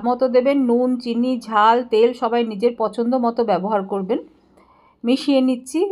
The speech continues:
নিয়ে এখানে এবারে ভেজে রাখা বড়িগুলো দিয়ে দিতে হবে। রান্নাটা যখন প্রায় কমপ্লিট হয়ে এসেছে তখনই বড়িগুলো মেশাবো, নাহলে বড়িগুলো একদম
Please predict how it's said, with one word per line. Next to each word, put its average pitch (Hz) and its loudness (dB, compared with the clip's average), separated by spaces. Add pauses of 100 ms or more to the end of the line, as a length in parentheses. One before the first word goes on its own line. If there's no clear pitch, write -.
(100)
নিয়ে 226 0 (200)
এখানে 269 0 (280)
এবারে 220 2 (140)
ভেজে 226 2
রাখা 262 2 (140)
বড়িগুলো 226 2
দিয়ে 175 -2
দিতে 170 -6
হবে। 185 2
রান্নাটা 220 0
যখন 262 0 (120)
প্রায় 220 2
কমপ্লিট 240 -2
হয়ে 262 2
এসেছে 269 -8 (480)
তখনই 277 2
বড়িগুলো 233 2 (100)
মেশাবো, 220 -6 (100)
নাহলে 220 -2
বড়িগুলো 226 0 (420)
একদম 240 0